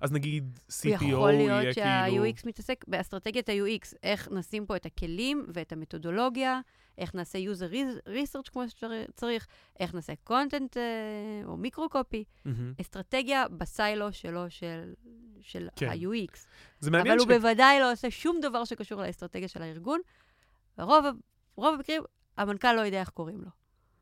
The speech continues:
Speaker 1: כן. זה מעניין.
Speaker 2: אם המנכ״ל לא יודע איך קוראים לך,
Speaker 1: <laughs> אתה גבוה.
Speaker 2: האימפקט שלך על האסטרטגיה של הארגון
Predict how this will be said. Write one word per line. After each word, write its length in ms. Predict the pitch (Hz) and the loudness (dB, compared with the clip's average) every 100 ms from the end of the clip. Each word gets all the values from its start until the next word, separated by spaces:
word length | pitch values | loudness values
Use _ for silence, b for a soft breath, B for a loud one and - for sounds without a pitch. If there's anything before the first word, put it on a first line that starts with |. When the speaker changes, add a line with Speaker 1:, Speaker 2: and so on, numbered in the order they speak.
| - | -2
Speaker 1:
כן. 240 | 151 117 - B B B | -2 -2 -6 B B B
זה 100 | 151 | 2
מעניין. 220 | 175 294 427 | 4 6 6
Speaker 2:
אם 60 | 403 | 6
המנכ״ל 220 | 339 339 | 6 8
לא 40 | 302 | 8
יודע 140 | 277 | 6
איך 80 | 233 | 2
קוראים 220 | 269 311 | 2 0
לך, 140 | 330 359 - - 175 | 2 0 -2 -2 0
Speaker 1:
<laughs> 340 | - 156 - | 2 -2 -2
אתה 140 | - 135 | -2 6
גבוה. 140 | 135 143 | 8 8
Speaker 2:
האימפקט 480 | 123 381 359 403 339 | 8 6 4 0 2
שלך 240 | 349 302 285 | 0 0 4
על 260 | 247 240 | 6 6
האסטרטגיה 800 | 233 220 - 175 180 - 320 269 | 4 2 -2 -10 -10 2 2 2
של 120 | 226 190 | -4 -6
הארגון 400 | 185 190 359 | -6 0 2